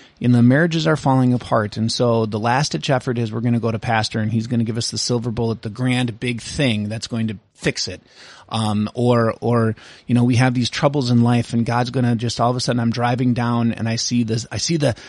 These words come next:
I see a shadow of a street sign and it shows the cross and that's the life-changing moment of everything. And it's, it's kind of one of those things where, where, you know, the Lord works in many small moments, in the whispers,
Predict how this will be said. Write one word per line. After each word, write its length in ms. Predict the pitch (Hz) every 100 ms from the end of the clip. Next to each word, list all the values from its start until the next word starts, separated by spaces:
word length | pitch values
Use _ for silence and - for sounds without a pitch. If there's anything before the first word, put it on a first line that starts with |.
| - - -
I 120 | 110
see 200 | - 190
a 60 |
shadow 680 | 110 - 180 180 180 143 113 -
of 140 | 123
a 40 |
street 480 | - - - 196 196
sign 360 | - 151 120 113
and 100 | 110
it 100 | 107
shows 300 | - 170 165
the 80 | 165
cross 680 | - 165 151 113 - - -
and 320 | 147 127 123
that's 420 | - 120 147 - -
the 120 | 165
life-changing 800 | 160 233 - 226 233 202 208 185
moment 560 | 185 214 240 214 160
of 180 | 165 160
everything. 500 | 175 185 185 156 135
And 100 | 143
it's, 220 | 143 - - - - - - _ _ _ _ _ _ _ _
it's 120 | - -
kind 180 | 240
of 80 | 294
one 120 | 269
of 60 | 262
those 220 | 226 185
things 380 | - 202 202 175
where, 420 | 160 151 147 143 -
where, 400 | 139 147 143 135
you 220 | - 139
know, 200 | 139 139
the 140 | 127 123
Lord 320 | 135 151 151
works 460 | 123 143 139 -
in 320 | - 131 123 120
many 300 | 123 127 123
small 340 | - 120 120
moments, 580 | 123 123 127 127 - -
in 140 | 123
the 40 | 117
whispers, 840 | 120 120 - 127 123 117 -